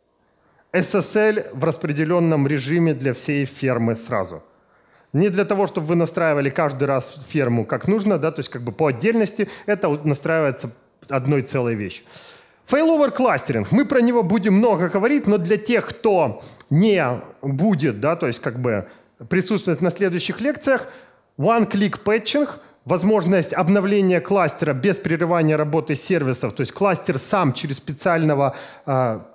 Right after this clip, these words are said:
к-, специальный контроллер обновления договаривается о том, какой узел за каким будет обновляться в режиме проверок.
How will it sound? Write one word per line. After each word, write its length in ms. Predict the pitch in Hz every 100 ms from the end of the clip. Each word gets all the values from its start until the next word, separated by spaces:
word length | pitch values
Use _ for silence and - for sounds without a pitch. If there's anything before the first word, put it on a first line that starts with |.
| -
к-, 200 | 170 147
специальный 580 | - 196 - 208 185 180
контроллер 500 | 185 165 190 170 160
обновления 720 | 156 151 180 170 190 151 123
договаривается 800 | 120 143 190 196 175 156 147 175
о 60 | 151
том, 240 | 196 165
какой 420 | 175 - 208 170 -
узел 360 | 196 143 147
за 140 | 113 175
каким 400 | 175 170 185 135
будет 300 | 175 139 160
обновляться 760 | 131 156 147 165 123 - 113 - - -
в 120 | 139
режиме 680 | 185 143 208 180 147 104 85 -
проверок. 760 | - 214 156 147 131 147 196